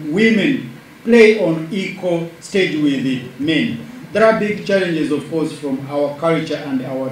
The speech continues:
tradition where, uh, there is this imbalance. Tradition, uh, our culture put ladies behind, and, uh, uh, they wouldn't be seen. They were just in kitchen and, uh, in backstage, but today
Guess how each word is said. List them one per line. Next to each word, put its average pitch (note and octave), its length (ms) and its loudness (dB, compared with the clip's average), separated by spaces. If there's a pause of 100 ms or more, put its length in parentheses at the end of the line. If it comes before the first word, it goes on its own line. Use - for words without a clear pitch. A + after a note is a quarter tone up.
tradition C3 540 -4
where, C3+ 400 -4 (340)
uh, C3+ 360 -4
there C#3 100 -4
is D#3 200 -2
this - 380 -6
imbalance. C3+ 720 -2
Tradition, D3 480 -4
uh, C3+ 100 -4 (100)
our C3+ 200 -2
culture D#3+ 380 -4 (100)
put D#3+ 300 -6 (380)
ladies E3 400 0
behind, D3 500 2
and, B2+ 260 -2
uh, - 640 -8
uh, D3 220 -2 (140)
they G#3 120 2
wouldn't C#4 320 4
be G3 120 -2
seen. D#3+ 340 0
They C#3+ 80 2
were C#3+ 300 0
just D3 340 -4
in B2+ 280 -4
kitchen D3+ 340 -4
and, A#2+ 260 -4
uh, A2+ 140 -8 (800)
in D#3 180 -4
backstage, E3 580 0
but C#3+ 160 -6
today D#3+ 400 0